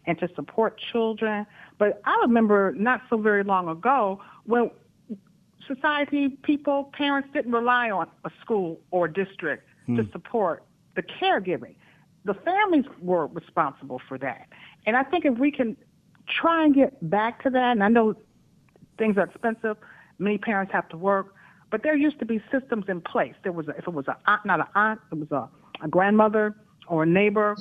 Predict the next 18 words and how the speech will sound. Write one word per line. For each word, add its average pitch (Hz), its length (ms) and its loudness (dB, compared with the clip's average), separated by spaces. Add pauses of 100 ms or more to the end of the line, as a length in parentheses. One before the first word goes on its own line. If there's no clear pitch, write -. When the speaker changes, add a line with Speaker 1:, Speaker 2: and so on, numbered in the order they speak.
(200)
Speaker 1:
<laughs> - 240 -20
who 302 440 2
could - 200 -4
take 320 240 -2
on 247 240 4
that, 170 440 2
that 180 300 2
role, 208 220 4
that 190 280 -4
caregiving 196 840 0
role. 156 220 2
Speaker 2:
Hmm. 110 120 -2 (340)
Speaker 1:
Teachers 330 380 -2 (140)
are 196 380 0 (280)
educators. 220 560 -2 (220)
They're 196 160 4
not 233 380 0 (220)
there 185 340 -2